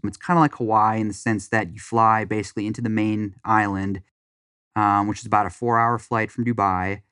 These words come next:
And then from there, you take a li-, a smaller plane, you know, a chartered kind of prop plane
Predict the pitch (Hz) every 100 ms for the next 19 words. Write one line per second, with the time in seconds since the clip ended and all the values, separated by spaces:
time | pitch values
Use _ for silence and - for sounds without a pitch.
0 | _ _ _ - 113 113 113 - 110 127
1 | 190 156 104 101 101 - - _ _ _
2 | _ 120 110 127 117 110 107 _ _ _
3 | _ _ - 113 107 117 120 - 143 120
4 | 110 - 107 104 110 104 101 - 113 110
5 | 110 107 92 117 98 - 131 117 - 113
6 | 104 101 101